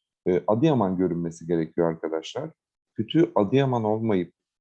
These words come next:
doğum yeri Adıyaman görünenler Adıyamanlı sayılmıyor. Önce onu söyleyeyim. Ee, bir diğer başvuru şartı İstanbul ve Ankara'daki üniversitelerde veya Adıyaman Üniversitesi'nde öğrenci olmanız gerekiyor. Ee,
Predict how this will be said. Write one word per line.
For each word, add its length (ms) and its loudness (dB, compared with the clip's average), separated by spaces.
doğum 260 2
yeri 240 0
Adıyaman 640 -2
görünenler 580 -6
Adıyamanlı 520 -2
sayılmıyor. 500 0
Önce 260 -10
onu 160 -10
söyleyeyim. 500 -2
Ee, 480 2
bir 100 -6
diğer 300 2
başvuru 440 -4
şartı 680 -6
İstanbul 720 -8
ve 100 -4
Ankara'daki 640 -6
üniversitelerde 760 -6
veya 260 -2
Adıyaman 440 -2
Üniversitesi'nde 720 -4
öğrenci 420 2
olmanız 400 -2
gerekiyor. 500 -4
Ee, 400 4